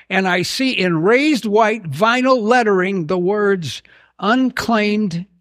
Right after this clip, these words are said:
Answers." And, and then I see Jesus take a, uh, his big ring of keys and unlock the padlock <laughs> on the door and take it off, and we step inside.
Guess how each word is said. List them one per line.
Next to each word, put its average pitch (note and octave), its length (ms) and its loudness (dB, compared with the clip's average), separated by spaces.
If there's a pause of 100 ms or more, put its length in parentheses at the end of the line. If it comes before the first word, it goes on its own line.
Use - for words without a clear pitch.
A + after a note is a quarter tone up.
Answers." D3 720 -8 (1800)
And, E3 220 -6 (120)
and E3+ 360 -6
then G#3+ 460 0 (140)
I F#3 120 0
see A3 200 -2
Jesus A3 440 0
take G#3 300 -2
a, D#3 200 -4 (960)
uh, C3+ 160 -12
his D3 240 -4 (340)
big A3+ 180 -4
ring A#3 240 -4
of F#3 200 -6
keys G3+ 640 -8 (680)
and F3 140 -8
unlock A#3 480 -2
the D#3+ 120 -8
padlock E3+ 760 -6 (540)
<laughs> - 560 -20
on G3 200 -4
the F#3 80 -4
door E3 420 -8
and D#3 240 -12
take G#3 280 -10
it G#3 100 -8
off, E3 340 -12
and D#3+ 160 -8
we D3+ 100 -6
step A3 360 -10
inside. E3+ 640 -14